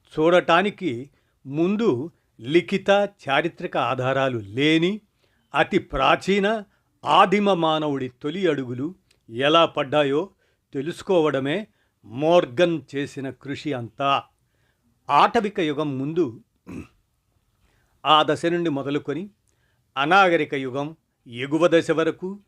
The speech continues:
మానవ వికాసం ఎలా జరిగింది అన్నది శోధించడమే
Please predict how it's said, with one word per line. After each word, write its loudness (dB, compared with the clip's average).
మానవ 0
వికాసం -2
ఎలా -2
జరిగింది -4
అన్నది -6
శోధించడమే -4